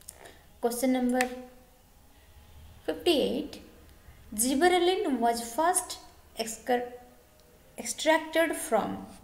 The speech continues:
It is a fungi called Gibberella fusicori. So, the answer is bit two,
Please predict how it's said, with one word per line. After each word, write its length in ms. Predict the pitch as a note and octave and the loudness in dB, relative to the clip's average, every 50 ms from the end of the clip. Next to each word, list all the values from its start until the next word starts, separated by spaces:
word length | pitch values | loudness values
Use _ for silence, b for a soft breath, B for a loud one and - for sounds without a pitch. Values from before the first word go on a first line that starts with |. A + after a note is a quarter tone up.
| - - - - - - - - - - - - - - - - - - - - - - - - - - - - - - - - - | -20 -20 -20 -20 -20 -20 -20 -20 -20 -20 -20 -20 -20 -20 -20 -20 -20 -20 -20 -20 -20 -20 -20 -20 -20 -20 -20 -20 -20 -20 -20 -12 -8
It 160 | - G3+ G3 | -8 -6 -4
is 160 | G#3+ G3+ G3+ | -4 -4 -4
a 100 | G3+ F#3+ | -4 -4
fungi 560 | G3 - - A#3 A#3+ A#3+ A#3 C#4+ D4+ D4 D#4 F4+ A#4+ - - - - - - - - - - - - - - - - - - - - - - - - - | -6 -6 -4 -4 -4 0 2 4 4 4 4 0 -2 -6 -10 -16 -18 -20 -20 -20 -20 -20 -20 -20 -20 -20 -20 -20 -20 -20 -20 -20 -20 -20 -20 -20 -14 -2
called 400 | - G#3 A3 B3+ D4 D4 F4 F4+ B B B B B B - | 2 4 4 4 2 0 -4 -8 B B B B B B -8
Gibberella 760 | G3+ G3 G#3+ B3+ B3+ A#3+ D4+ D#4+ D#4+ D#4 D#4 D#4 D#4 D#4 D#4+ D#4 | -6 0 2 2 2 4 4 4 4 4 4 4 4 2 0 -2
fusicori. 840 | - - - C4 C4 A#3 - C#4 D4 C#4+ - D4 D4 D4 E4 A#4 B4+ - - - - | -4 -2 0 2 2 2 2 0 0 0 0 0 0 0 -2 -4 -6 -8 -12 -16 -14
So, 460 | - - - - A3+ G3+ - - - - - - - | -6 -4 -2 0 2 0 0 -2 -4 -8 -14 -12 -6
the 200 | G#3+ A3 G#3+ - | -4 -4 -2 0
answer 300 | A#3 A#3 A#3 A#3 - D4+ | -2 0 2 4 4 4
is 340 | C#4+ D4 F#4 B4+ A#4+ - - - - - - G#3 G3 | 6 6 4 4 4 0 -4 -6 -10 -10 -10 0 4
bit 400 | A#3 B3 A#3+ A#3+ A#3 - - - | 6 6 6 4 0 -2 0 0
two, 420 | D4+ C4 A3 F#3 F#3+ F#3 - - | 2 2 2 0 -2 -4 -6 -8